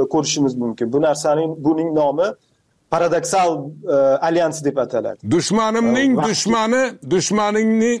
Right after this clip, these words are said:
Speaker 2: dushmanimning dushmani mening do'stim.
Speaker 1: Bu yerda situativ, e, ya'ni umumiy du-, mutlaq dushmanimga situativ vaziyatdan kelib chiqqan holda mana shu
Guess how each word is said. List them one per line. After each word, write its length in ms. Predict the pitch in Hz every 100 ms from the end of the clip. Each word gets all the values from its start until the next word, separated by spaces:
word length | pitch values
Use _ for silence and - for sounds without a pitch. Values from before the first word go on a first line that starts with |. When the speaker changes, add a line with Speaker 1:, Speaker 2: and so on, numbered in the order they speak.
| 160
Speaker 2:
dushmanimning 680 | 165 196 202 208 214 233 226
dushmani 400 | 196 170 208 208
mening 340 | 220 196 196 170
do'stim. 380 | 156 - 90 69 _ _ _ _ _
Speaker 1:
Bu 160 | 131 175
yerda 440 | 208 208 220 220 -
situativ, 680 | - - 175 190 196 208 220 - - 180
e, 100 | 156 147 180
ya'ni 160 | 180 180 240
umumiy 460 | 202 226 240 262 233 170 139
du-, 160 | 185 - _ _ _ _ _ _
mutlaq 420 | 135 185 202 233 156 160
dushmanimga 920 | 185 190 190 190 196 208 180 254 262 262 - -
situativ 680 | - 175 196 202 196 240 233 -
vaziyatdan 600 | 139 190 180 196 214 202
kelib 240 | 208 185 185
chiqqan 280 | - 185 170
holda 460 | 175 170 170 214 226 214 - _ _ _ -
mana 200 | 156 160
shu 140 | 202